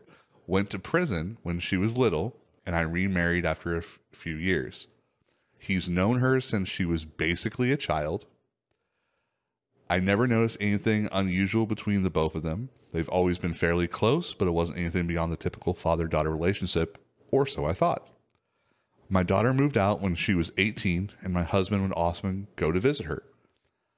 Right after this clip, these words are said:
I'd stop by often alone as well, so I didn't think anything was strange about it with him going by himself. I'm a teacher, so my days are usually long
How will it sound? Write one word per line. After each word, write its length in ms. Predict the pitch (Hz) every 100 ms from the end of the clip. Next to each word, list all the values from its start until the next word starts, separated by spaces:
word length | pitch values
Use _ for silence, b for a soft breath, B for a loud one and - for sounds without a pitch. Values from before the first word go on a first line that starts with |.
| _ _ _
I'd 220 | 95 101
stop 260 | - 107 87
by 180 | 104 98
often 360 | 92 95 -
alone 380 | 95 92 90 90
as 120 | 82 98
well, 380 | 175 147 147
so 160 | 151 110
I 60 | 110
didn't 180 | 117
think 140 | 113 107
anything 260 | 107 101 90
was 100 | 90
strange 360 | - 147 151
about 260 | 107 90 87
it 200 | 87 - _ _ _ _ _ _ _ - -
with 180 | 98 92
him 200 | 98 92
going 260 | 87 82
by 100 | 76
himself. 600 | 76 95 92 - - - _ _ _ _ _ _ _ _ _ _ _ _ _
I'm 160 | 98 95
a 60 |
teacher, 500 | 90 208 208 101 160 - _
so 200 | - -
my 160 | 92 90
days 360 | 87 98 104 101
are 60 |
usually 420 | 87 98 101 117 107
long 460 | 90 85 92 120